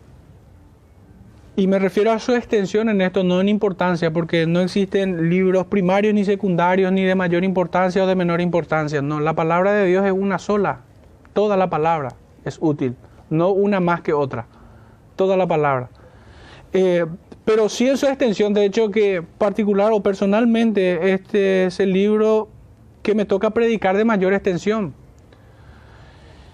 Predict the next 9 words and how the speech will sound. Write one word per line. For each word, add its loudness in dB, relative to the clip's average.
Y 0
este 2
gran 2
libro, 2
hermanos, 2
entonces, 0
entendiéndose 0
así, -2
tiene 0